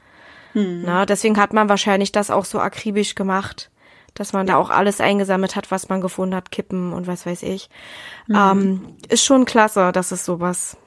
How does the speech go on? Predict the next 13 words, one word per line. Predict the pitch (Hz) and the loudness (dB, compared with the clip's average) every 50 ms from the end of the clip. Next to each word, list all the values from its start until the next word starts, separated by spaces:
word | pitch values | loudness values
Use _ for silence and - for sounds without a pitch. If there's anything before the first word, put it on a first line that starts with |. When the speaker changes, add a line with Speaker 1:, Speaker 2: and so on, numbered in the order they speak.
| _ _ | _ _
Speaker 2:
dann | 147 - 160 165 170 170 170 175 - | -4 -2 0 0 0 -2 -4 -4 -6
auch | - - 180 - | -6 -8 -8 -2
gab | - 185 180 175 185 202 - - | 0 2 4 4 4 4 2 0
und | - 185 190 185 180 180 - - - - - | 0 0 2 0 -2 -2 -4 -8 -8 -14 -14
sehr | - 185 190 185 175 | -8 -2 0 0 0
viele | - - 190 196 185 | 0 -4 -2 -2 0
Leute | 180 180 180 180 190 180 | 2 2 0 0 0 -2
dann | 180 170 175 - | 0 -2 -2 -4
auch | - - - - | -6 -10 -10 -8
endlich | - 180 - - 170 - | -8 -8 -8 -8 -12 -10
gestoppt | - 185 - - 185 170 - - | -8 -10 -6 -6 -6 -8 -6 -10
werden | - 180 175 175 170 | -8 -6 -6 -6 -8
konnten. | 165 - - 165 165 165 - 175 170 170 175 | -8 -6 -6 -6 -6 -6 -6 -6 -6 -6 -8